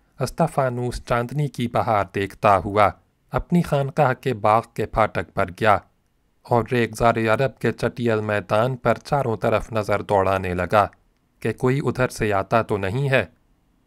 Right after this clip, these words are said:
इतने में चरसे कारवां की आवाज़ कान में आई। बालू के सफ़ेद तोदों के दरमियान में से एक काफिला आता दिखाई दिया। वो ठहर गया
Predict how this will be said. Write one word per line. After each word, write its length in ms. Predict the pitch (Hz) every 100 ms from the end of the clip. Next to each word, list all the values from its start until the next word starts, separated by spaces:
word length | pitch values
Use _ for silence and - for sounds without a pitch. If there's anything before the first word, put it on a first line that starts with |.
| _ _ _ _ _ _
इतने 340 | 117 - 113 104
में 180 | 104 92
चरसे 380 | 110 - 101 95
कारवां 460 | 95 95 101 98
की 180 | 90 101
आवाज़ 440 | 98 92 98 107 -
कान 240 | 107 95 92
में 200 | 92 90
आई। 220 | 90 90 - _ _ _ _ -
बालू 320 | 131 139 175
के 160 | 170 156
सफ़ेद 380 | - 135 143 165 165
तोदों 260 | 139 131 156
के 160 | 131 117
दरमियान 500 | 120 113 110 117 127
में 160 | 113
से 160 | 107 127 135
एक 240 | 127 123 -
काफिला 380 | 135 - 123 120 120
आता 260 | 110 101
दिखाई 400 | 92 98 - 95
दिया। 320 | 87 92 98 85 _ _ _ _ _ _
वो 120 | 147 160
ठहर 340 | - 160 143
गया 220 | 135 135